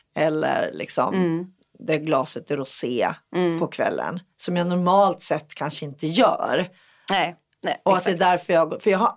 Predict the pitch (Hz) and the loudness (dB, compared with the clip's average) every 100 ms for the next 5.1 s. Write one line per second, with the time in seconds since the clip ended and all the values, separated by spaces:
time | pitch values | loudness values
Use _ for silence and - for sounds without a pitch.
0 | _ 269 214 170 151 _ - 254 165 - | _ 4 4 0 -6 _ -2 -2 -2 -6
1 | 160 - _ 269 - _ - 185 202 - | -10 -10 _ -4 -4 _ -4 -2 -2 -4
2 | - 165 - 165 190 208 165 190 180 165 | -10 -10 -6 -4 -2 -2 -2 -2 -2 -2
3 | 190 220 233 - 214 175 - 254 180 151 | 0 2 2 4 2 2 0 0 2 -2
4 | - 151 156 - 180 180 208 247 247 233 | -6 -10 -10 -8 -6 -4 -2 2 4 4